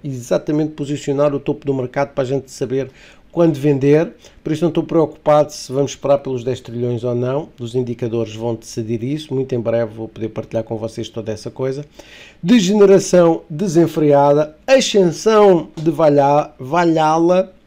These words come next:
você está pronto para a subida, esta é a tradução, foi mal feita. É exatamente isso, amigos, tá? O retalho está dormindo, mas quem sabe o que está fazendo está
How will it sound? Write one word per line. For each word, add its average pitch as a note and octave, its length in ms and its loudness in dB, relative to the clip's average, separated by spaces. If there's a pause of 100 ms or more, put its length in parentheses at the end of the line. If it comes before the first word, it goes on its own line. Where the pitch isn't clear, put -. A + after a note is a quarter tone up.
(920)
você C#3 260 -4
está D3 260 -2
pronto C3+ 460 -6
para C3+ 120 -4
a A#2+ 40 -4
subida, A#2 400 -8
esta B2 240 -8
é C#3 60 0
a - 20 -12
tradução, B2 380 -10
foi A#2 160 -12
mal A2+ 160 -6
feita. - 320 -16 (400)
É F3 80 2
exatamente D3+ 760 0
isso, G#2+ 200 -14
amigos, G#2+ 340 -18
tá? B2+ 300 -8 (420)
O E3 80 4
retalho A3+ 580 0
está B3 320 -4
dormindo, F#3 840 2
mas F#3+ 480 4 (160)
quem G#3 220 4
sabe A3+ 560 0
o F3+ 80 -4
que - 120 -14
está F#3+ 200 0
fazendo E3 720 -2
está - 560 -2